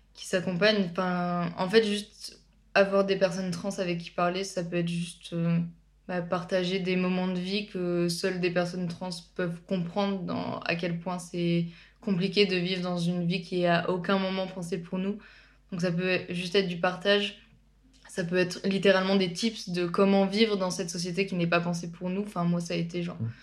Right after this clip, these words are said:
Speaker 1: bah, comment écrire un dossier de changement de prénom à la mairie, quel médecin choisir qui n'est pas transphobe et tout médecin
Speaker 2: Mm.
Speaker 1: confondu. Enfin,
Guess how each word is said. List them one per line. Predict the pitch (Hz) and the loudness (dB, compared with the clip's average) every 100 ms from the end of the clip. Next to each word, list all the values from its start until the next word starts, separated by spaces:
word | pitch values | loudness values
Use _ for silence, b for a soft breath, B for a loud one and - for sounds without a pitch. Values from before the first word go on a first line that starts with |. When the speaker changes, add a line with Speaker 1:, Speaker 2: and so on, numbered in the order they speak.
| B B | B B
Speaker 1:
bah, | 190 175 | 2 4
comment | 196 185 175 175 | 4 4 4 2
écrire | 175 170 190 | 0 -2 -2
un | 175 175 | 0 0
dossier | 175 170 | -2 -4
de | 185 | -4
changement | 180 175 175 | -4 -2 -2
de | 170 | -4
prénom | 180 175 | -4 0
à | |
la | 170 | 2
mairie, | 170 175 185 208 214 B B B | 4 2 0 -2 -4 B B B
quel | 196 185 | -2 0
médecin | 180 180 | -2 -2
choisir | 175 196 175 185 | -2 -2 -2 -2
qui | 190 | -2
n'est | 175 | -2
pas | 170 | -2
transphobe | 170 175 - 202 208 | -4 -4 0 2 2
et | 170 | 0
tout | 170 190 | -2 -2
médecin | 175 170 175 170 | 0 -2 0 0
Speaker 2:
Mm. | 170 | 0
Speaker 1:
confondu. | - - 190 | 0 -2 -4
Enfin, | 196 170 | -4 -4